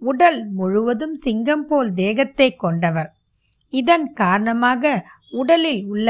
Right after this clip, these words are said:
கோரா-, கோளாறினால் ஆளுமைக்கு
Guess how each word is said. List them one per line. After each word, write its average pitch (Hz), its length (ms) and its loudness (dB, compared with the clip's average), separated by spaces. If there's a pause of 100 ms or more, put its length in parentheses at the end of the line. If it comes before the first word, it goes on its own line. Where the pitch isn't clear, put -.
(140)
கோரா-, 208 600 0
கோளாறினால் 262 800 2 (400)
ஆளுமைக்கு 285 680 2